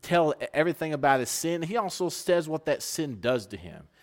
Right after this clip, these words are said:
He says the bones that have been crushed, it's crushed him. This sin is a weight that he cannot carry. It is hard.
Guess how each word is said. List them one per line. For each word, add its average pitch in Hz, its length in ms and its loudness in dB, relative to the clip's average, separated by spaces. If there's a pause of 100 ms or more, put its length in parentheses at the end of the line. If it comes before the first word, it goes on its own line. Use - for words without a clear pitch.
(240)
He 165 100 0
says 165 320 0
the 131 120 4
bones 160 560 4
that 160 100 2
have 143 200 -2
been 113 180 -2
crushed, - 640 2 (580)
it's 147 160 -2
crushed - 440 2
him. 78 340 -12 (560)
This 147 180 -2
sin 202 440 0
is 135 180 0
a 127 80 4
weight 127 480 2
that - 140 -4
he 151 100 -4
cannot 135 540 -4
carry. 120 420 -6 (580)
It 147 160 0
is 156 160 -2
hard. 131 500 2